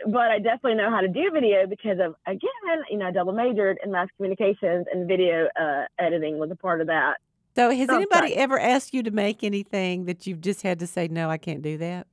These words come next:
Speaker 1: Yes, and I've actually been asked multiple times. And, well, it's not so much what it was, but it was just I didn't wanna do it. And it was, like, breast cakes, where it literally looks like breast and nipple and all. <laughs>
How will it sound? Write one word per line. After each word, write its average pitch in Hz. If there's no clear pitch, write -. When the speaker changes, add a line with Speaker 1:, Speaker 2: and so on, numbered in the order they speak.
Speaker 1:
Yes, 196
and 208
I've 208
actually 214
been 214
asked 185
multiple 190
times. 180
And, 180
well, 277
it's 269
not 359
so 330
much 277
what 190
it 208
was, 269
but 208
it 160
was 208
just 214
I 196
didn't 196
wanna 185
do 180
it. 214
And 190
it 190
was, 196
like, 185
breast 170
cakes, 247
where 185
it 185
literally 185
looks 165
like 156
breast 151
and 170
nipple 175
and 170
all. 151
<laughs> -